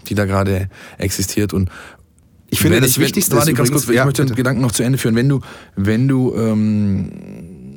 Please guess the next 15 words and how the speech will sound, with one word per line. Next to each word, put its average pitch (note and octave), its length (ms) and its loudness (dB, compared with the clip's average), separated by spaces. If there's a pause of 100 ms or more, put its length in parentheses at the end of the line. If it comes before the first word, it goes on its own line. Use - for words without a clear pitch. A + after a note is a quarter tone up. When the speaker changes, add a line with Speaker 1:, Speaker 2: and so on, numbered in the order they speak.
(500)
Speaker 1:
auch G2 100 -8
das A#2 200 -2
haben A#2 80 0
wir, A2 60 0
glaub G#2 120 0
ich, G2 80 -2
vor G2 120 -4
zwei G#2 320 -2
oder G#2 120 -4
drei G#2 220 -4
Wochen G#2+ 160 -4
schon A2 100 -2
mal G#2+ 100 0
gehabt, G2+ 280 -2 (360)
ähm, G2+ 480 -2